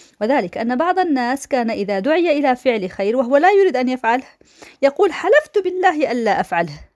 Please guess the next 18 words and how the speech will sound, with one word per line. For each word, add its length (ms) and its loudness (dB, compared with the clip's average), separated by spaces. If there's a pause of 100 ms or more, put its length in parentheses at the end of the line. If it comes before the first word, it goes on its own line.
(120)
فنهاهم 680 -4
الله 320 -4
تعالى 360 2
عن 160 -2
سلوك 380 -2
هذا 300 0
الطريق. 460 -6 (720)
المعنى 420 4
الثاني: 480 -2 (240)
"لا 120 4
تجعلوا 500 0
أيها 300 -2
المؤمنون 680 -2
اسم 220 -8
الله 360 -4
تعالى 380 0
هدفاً 340 2
لأيمانكم 760 0